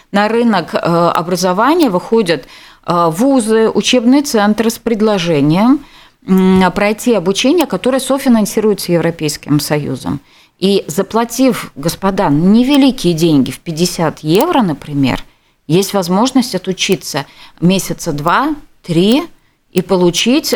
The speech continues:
э, квалификацию, и получить действительно корочку о, э, прослушанном и получ-, прослушанном курсе, полученным навыкам, да. Э,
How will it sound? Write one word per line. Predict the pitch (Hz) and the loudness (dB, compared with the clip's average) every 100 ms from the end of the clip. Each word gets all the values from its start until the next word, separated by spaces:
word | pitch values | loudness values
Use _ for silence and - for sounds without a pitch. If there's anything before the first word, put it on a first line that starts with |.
| - | -2
э, | 175 170 170 151 | 0 2 2 0
квалификацию, | 151 247 359 277 247 175 175 - 208 196 180 180 _ _ - | 0 -2 0 -2 -2 -2 -2 -8 -4 -2 -2 -4 _ _ -18
и | - | -4
получить | 202 190 185 185 240 269 - | 0 2 2 2 0 0 -2
действительно | 175 180 - 240 214 180 | -4 -2 -2 -2 0 0
корочку | - 214 262 339 254 - - 147 147 _ _ _ - | 0 0 2 2 -2 -4 -2 0 -2 _ _ _ -2
о, | 185 214 233 254 254 240 | 2 4 6 4 4 2
э, | - 185 185 180 180 170 175 170 151 - | 0 2 2 2 4 4 4 2 -2 -4
прослушанном | 185 - 220 208 - 175 180 175 135 - | -4 -2 -2 -2 0 2 2 2 0 -2
и | |
получ-, | 165 170 175 - 185 | -4 0 0 0 -4
прослушанном | - - 180 196 180 - 165 | -6 -6 -2 -2 -2 -2 -2
курсе, | - 359 226 | 0 -2 -4
полученным | - 170 185 214 190 208 | -2 -2 0 0 2 4
навыкам, | 185 127 127 - - - - - - | 2 0 -6 -14 -18 -18 -20 -20 -8
да. | 160 196 233 - - - - | -2 -2 -2 -10 -20 -20 -10
Э, | - 180 175 170 | -2 0 2 2